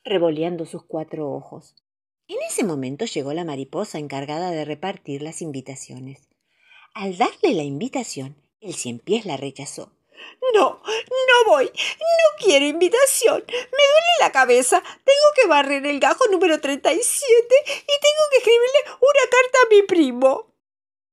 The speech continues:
Ni bien la mariposa se fue, él volvió a lo suyo.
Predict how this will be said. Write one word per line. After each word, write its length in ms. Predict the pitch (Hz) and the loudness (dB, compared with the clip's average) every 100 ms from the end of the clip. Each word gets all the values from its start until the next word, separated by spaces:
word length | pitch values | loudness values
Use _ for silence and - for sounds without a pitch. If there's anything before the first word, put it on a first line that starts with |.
| _ _ | _ _
Ni 140 | 320 | -4
bien 160 | 370 605 539 | -2 -2 -4
la 60 | |
mariposa 500 | 180 123 - 139 196 | -6 -8 -14 -16 -14
se 160 | 196 294 | -10 -12
fue, 320 | - 139 147 _ _ _ | -10 -14 -16 _ _ _
él 200 | 254 330 | -4 -2
volvió 320 | 196 143 147 | -2 -4 -6
a 20 | |
lo 120 | 151 151 | -6 -8
suyo. 440 | 139 135 - - | -12 -16 -18 -20